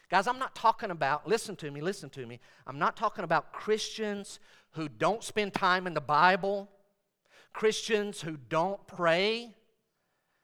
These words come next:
and then wonder why they get discouraged and beat down by just life. That's gonna happen. What I'm talking about is the person who's spending time in the Word of God, the person who regularly prays to the Lord. They have a relationship,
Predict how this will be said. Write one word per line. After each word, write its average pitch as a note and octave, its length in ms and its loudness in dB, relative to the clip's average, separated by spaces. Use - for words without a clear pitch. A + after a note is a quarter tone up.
and C#3+ 120 -8
then D3 160 -6
wonder F#3+ 220 -2
why F#3 160 4
they E3+ 140 0
get E3+ 260 -6
discouraged E3 500 -6
and C#3+ 120 -8
beat F3 160 -6
down E3+ 200 0
by D3 140 2
just C#3+ 260 -10
life. G3 560 4
That's D#3 180 -6
gonna G3 180 -4
happen. F3 380 -6
What E3+ 120 -12
I'm B3+ 60 -10
talking E3 280 -12
about D3 200 -4
is C#3 80 -16
the C3+ 80 -16
person D3 320 -14
who's C3+ 100 -16
spending E3 460 -10
time B2+ 260 -12
in B2 60 -16
the B2+ 80 -14
Word B2+ 160 -10
of G#2+ 100 -16
God, A2 240 -6
the C3+ 80 -12
person D#3+ 340 -8
who C#3+ 300 -8
regularly D#3 460 -2
prays C#3+ 340 -6
to D#3+ 120 -12
the C3+ 80 -10
Lord. C3 180 -8
They D3+ 80 -6
have F3 100 -4
a F3 60 -10
relationship, D#3+ 640 -6